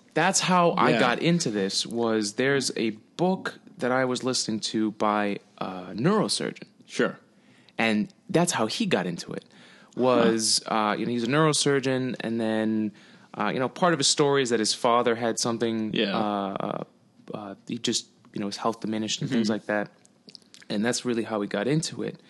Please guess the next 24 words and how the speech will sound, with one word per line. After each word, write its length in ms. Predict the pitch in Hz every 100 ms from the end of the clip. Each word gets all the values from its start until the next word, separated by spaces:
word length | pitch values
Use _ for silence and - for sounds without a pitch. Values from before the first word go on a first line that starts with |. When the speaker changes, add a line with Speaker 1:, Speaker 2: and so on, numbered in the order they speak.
| - - - - - - -
Speaker 1:
And 120 | 127 123
it's 100 | 123
really 200 | 202 175
fascinating 600 | 175 160 165 139 123 110
to 80 |
hear 180 | 113 139 117
it 80 |
from 100 | - 107
his 220 | 151 -
side, 260 | 110 95
because 220 | 95 - 98
he 140 | 95
Speaker 2:
Yeah. 80 | 156
Speaker 1:
gives 320 | 175 151 131
you 160 | 139 123
this 280 | 123 113
scientific 920 | - - - 151 131 117 - 165 156 -
side 400 | 156 147 156 139
that 100 | 110
you 80 |
don't 320 | 107 127 135 123
really 220 | 120 104
get, 440 | 107 120 123 -
Speaker 2:
Yeah. 340 | - 104 87